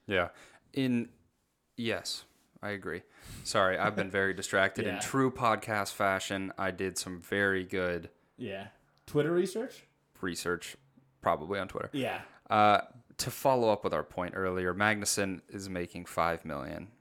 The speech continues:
Speaker 1: Hulkenberg is making two million.
Speaker 2: Okay. Yeah, I think they bring him to, like, three and three next year.
Speaker 1: I think, I think it'd be tough not to have Hulkenberg outpaid.
Speaker 2: Yeah.
Speaker 1: Yeah. I think while we're on this topic, why don't we talk about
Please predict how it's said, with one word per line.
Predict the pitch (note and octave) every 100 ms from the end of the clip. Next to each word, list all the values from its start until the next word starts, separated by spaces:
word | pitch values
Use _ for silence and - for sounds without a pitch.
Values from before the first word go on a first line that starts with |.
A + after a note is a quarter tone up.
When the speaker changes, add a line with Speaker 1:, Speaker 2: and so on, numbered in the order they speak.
| _ -
Speaker 1:
Hulkenberg | F#2 F#2 F2+ F#2
is | -
making | - - -
two | - - - -
million. | G1+ - A#2+ G#2
Speaker 2:
Okay. | - E2+ - -
Yeah, | C3+ B2+
I | A#2 C3+
think | B2+ B2+
they | C3
bring | B2 B2 B2
him | A2+
to, | -
like, | A2 G2
three | - G#2+ G#2 A2
and | G2+
three | G#2+ G#2+
next | A2+ A2 -
year. | B2+ B2 A#2+ - _ -
Speaker 1:
I | G#2
think, | A2 G#2+ - _ _ -
I | C3
think | E3
it'd | D#3+
be | C#3+
tough | - - D3 -
not | A2+ A2 G#2
to |
have | G#2+ G2+ -
Hulkenberg | G#2 G2 F2 E2+ D2+
outpaid. | D#2 - - -
Speaker 2:
Yeah. | A#2 G2 E2 - -
Speaker 1:
Yeah. | - - _ _ _ - -
I | E3
think | -
while | A#2+ G2+
we're | G#2+
on | A#2+
this | -
topic, | - D#2+ - -
why | B2
don't | C3+
we | B2
talk | - C3
about | E2+ C2 C#2+